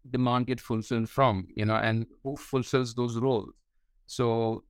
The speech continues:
people are discovering new roles every day. Like, there's another one called a music supervisor, for example. Uh, this is less heard of in India and more known in the West, uh, where their job is to basically bring together songs that,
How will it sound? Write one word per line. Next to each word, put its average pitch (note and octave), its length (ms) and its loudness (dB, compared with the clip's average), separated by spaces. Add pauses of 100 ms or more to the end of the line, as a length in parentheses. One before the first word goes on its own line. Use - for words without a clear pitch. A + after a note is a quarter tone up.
(120)
people C3+ 200 -2
are C#3+ 60 2
discovering C#3+ 520 2
new C#3+ 240 0
roles B2+ 380 -2
every A#2 260 -2
day. A#2+ 300 -4
Like, G#2+ 140 -10
there's A2 140 -4
another B2+ 260 4
one B2+ 180 0
called A#2+ 180 -4
a A#2 40 -6
music A2+ 340 -2
supervisor, A2+ 600 0 (520)
for A2+ 140 0
example. G#2+ 480 0 (380)
Uh, A2+ 180 4
this A#2 180 -2
is B2+ 140 -4
less D3+ 240 0
heard C#3 180 2
of C3+ 180 0
in C3 120 -2
India D3 360 0
and C3+ 100 0
more C3 280 -2
known B2 260 -4
in A#2+ 100 -6
the A#2+ 80 -8
West, B2 480 -2 (520)
uh, A2+ 380 2
where B2+ 400 0 (260)
their C#3 220 4
job D3 340 2
is C#3 120 -4
to C#3 80 -2
basically C3 640 -2 (460)
bring C3 220 0
together B2 400 2
songs A#2+ 420 0
that, A#2 140 0